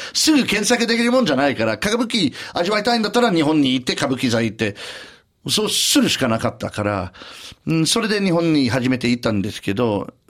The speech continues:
もう、す-、すぐに日本の文化に恋に落ちまして、住むことになって五年目で、あの、焼き鳥屋で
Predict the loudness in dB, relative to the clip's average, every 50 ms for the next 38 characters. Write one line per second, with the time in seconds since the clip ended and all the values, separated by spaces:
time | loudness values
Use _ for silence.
0 | -16 -10 -6 -4 -2 0 0 0 -2 -2 -2 -4 -6 -8 -10 -14 -16 -12 -10 -10
1 | -8 -8 -8 -10 -8 -6 -4 -2 0 0 0 0 2 2 2 2 2 0 -2 -4
2 | -10 -18 -18 -18 -18 -16 -6 -2 0 2 2 2 2 2 2 2 2 2 2 2
3 | 2 0 0 0 0 0 0 0 0 0 0 0 0 0 0 0 -2 -4 -6 -6
4 | -6 -8 -8 -10 -10 -12 -12 -12 -14 -18 -20 -20 -18 -18 -20 -20 -20 -10 -4 -2
5 | 0 0 0 0 -2 -2 -2 -2 0 0 2 2 0 0 -4 -8 -8 -4 -4 -4
6 | -2 -2 -2 0 2 2 4 4 2 2 2 2 2 2 2 2 2 2 2 0
7 | -2 -4 -8 _ _ _ _ _ _ _ -4 -2 0 2 2 2 2 2 2 2
8 | 0 0 0 -2 -4 -8 -14 -20 _ _ -4 -2 -2 0 0 0 0 2 4 4
9 | 4 4 2 2 0 0 -2 -4 -10